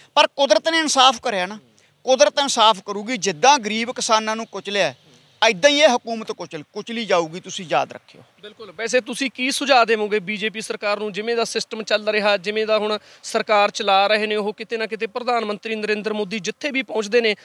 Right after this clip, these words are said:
Speaker 2: ਚਾਹੇ ਜਿਹੜਾ ਮਰਜ਼ੀ ਦੇਸ਼ ਹੋਵੇ, ਅਮਰੀਕਾ ਹੋਵੇ, ਹੋਰ ਦੇਸ਼ ਹੋਣ, ਵਿਰੋਧਤਾ ਹੋ ਰਹੀ ਹੈ। ਕੀ ਸੁਝਾਅ ਦੇਵੋਗੇ ਕਿ ਐਵੇਂ ਵਿਰੋਧਤਾ ਜਾਰੀ ਰੱਖਣੀ ਆ ਜਾਂ, ਅ, ਕਿਤੇ ਨਾ ਕਿਤੇ ਨਿਸ਼ਾਨੇ ਤੇ ਜਾਇਆ ਜਾਵੇ?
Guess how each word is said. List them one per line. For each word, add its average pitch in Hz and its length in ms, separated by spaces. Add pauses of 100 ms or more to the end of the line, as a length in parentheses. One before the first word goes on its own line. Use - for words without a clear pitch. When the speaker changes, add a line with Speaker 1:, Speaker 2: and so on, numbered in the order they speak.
(160)
Speaker 2:
ਚਾਹੇ 220 240
ਜਿਹੜਾ 226 220
ਮਰਜ਼ੀ 220 300
ਦੇਸ਼ 208 260
ਹੋਵੇ, 208 220
ਅਮਰੀਕਾ 208 480
ਹੋਵੇ, 208 300
ਹੋਰ 208 240
ਦੇਸ਼ 208 280
ਹੋਣ, 208 180 (260)
ਵਿਰੋਧਤਾ 277 440
ਹੋ 180 140
ਰਹੀ 185 120
ਹੈ। 202 40
ਕੀ 302 220
ਸੁਝਾਅ 269 300
ਦੇਵੋਗੇ 226 320
ਕਿ 220 200 (240)
ਐਵੇਂ 220 240
ਵਿਰੋਧਤਾ 202 360
ਜਾਰੀ 247 300
ਰੱਖਣੀ 240 260
ਆ 233 80
ਜਾਂ, 226 240
ਅ, 208 420
ਕਿਤੇ 226 260
ਨਾ 226 80
ਕਿਤੇ 214 160
ਨਿਸ਼ਾਨੇ 208 400
ਤੇ 220 100
ਜਾਇਆ 190 220
ਜਾਵੇ? 185 220